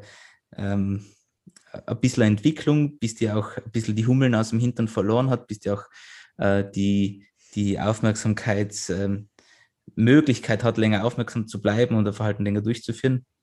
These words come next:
Ich hab das übrigens jetzt grad witzigerweise, und darin fühle ich mich ein bisschen bestärkt in dem, äh, was wir machen. Ich hab jetzt selber eine neue Trainerausbildung wieder begonnen, ähm, beim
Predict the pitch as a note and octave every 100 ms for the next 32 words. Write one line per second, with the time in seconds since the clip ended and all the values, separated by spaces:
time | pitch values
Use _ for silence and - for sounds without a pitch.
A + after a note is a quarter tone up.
0 | _ _ _ _ - - C3 A#2+ - B2
1 | B2 B2+ B2 A#2 A2 - A2 - _ C3
2 | C3 A#2+ A2 G#2 A#2+ B2+ G#2+ G#2 G#2+ G#2+
3 | A2 A#2+ A#2+ A2 A#2 - A2 G#2+ - G#2
4 | B2 - - - - - - G#2+ A2 G#2+
5 | G#2 - G2+ G2+ G#2 A2+ G#2 A2 - A#2+
6 | - - - _ A2+ A#2 C#3 C3+ A#2 A2+
7 | A2+ B2 C#3+ G2+ - G#2 G2 F#2+ F#2 F2
8 | - F#2 G#2+ D3 - _ - - _ _
9 | _ _ - F2+ G2 G2 G2+ G2 G2+ G#2+